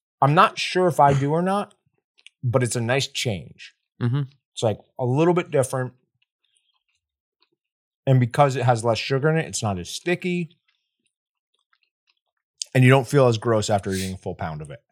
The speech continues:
Speaker 2: It just reminds me how much I absolutely frickin' love Walton's Bold Jerky, though. Like,
Speaker 1: It is
Speaker 2: e-,
Speaker 1: delicious.
Speaker 2: even little, little variations to it, it still has that base flavor, and it's just, it's good.
Speaker 1: Well,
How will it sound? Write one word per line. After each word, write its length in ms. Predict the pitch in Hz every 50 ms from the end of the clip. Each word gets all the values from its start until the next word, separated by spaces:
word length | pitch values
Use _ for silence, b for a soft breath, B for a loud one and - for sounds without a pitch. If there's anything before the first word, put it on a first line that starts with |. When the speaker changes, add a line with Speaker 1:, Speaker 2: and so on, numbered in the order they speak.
| _ _ _ _ -
Speaker 2:
It 120 | 123 104
just 200 | 139 139 131 -
reminds 440 | 160 147 127 113 110 110 117 117 131
me 240 | 131 127 127 135 -
how 220 | - - - - 110
much 280 | 110 113 113 110 - -
I 100 | 107 - -
absolutely 580 | 104 104 107 - - - - 110 110 107 101 101
frickin' 520 | - - - 107 - - - 120 98 98
love 320 | 104 107 104 101 92 90 -
Walton's 320 | 104 107 - - 107 107
Bold 260 | 101 117 101 98 92
Jerky, 320 | - - 101 92 - - 92
though. 220 | 87 87 87 95 104 _ b b b b b b b _ -
Like, 220 | 110 104 101 - -
Speaker 1:
It 80 | 120 120
is 80 | 117
Speaker 2:
e-, 20 | 101
Speaker 1:
delicious. 580 | 87 110 107 101 101 95 - 90 82 - - _ -
Speaker 2:
even 280 | - 147 139 143 139 131
little, 240 | 131 135 135 127 -
little 200 | 131 131 151 151
variations 600 | 127 139 135 131 131 113 110 107 - 135 131 123 -
to 140 | - 143 147
it, 100 | 151 -
it 100 | 117 113
still 280 | - - - 135 127 117
has 280 | 95 107 104 104 101 98
that 280 | 101 95 95 - 95
base 300 | - 98 95 98 95 -
flavor, 480 | - - 92 92 95 104 127 139 139 135 B B B B B B B _ _ -
and 120 | 110 104
it's 200 | 98 98 92 -
just, 360 | - 101 95 - - - - _ _ _ _ _ _ _ _ -
it's 160 | 120 101 -
good. 300 | - - - 85 82 - _ _ _ _ _ _ _ _ _ _ _ _ _ _ _ _ _ _ _ _ _ _ _ _ _ _ _ _ _ _ _ _ _ _ _ _ _ _ _ _ _ _ _ _ _ _ _ _ _ _ -
Speaker 1:
Well, 320 | 147 139 127 120 120 -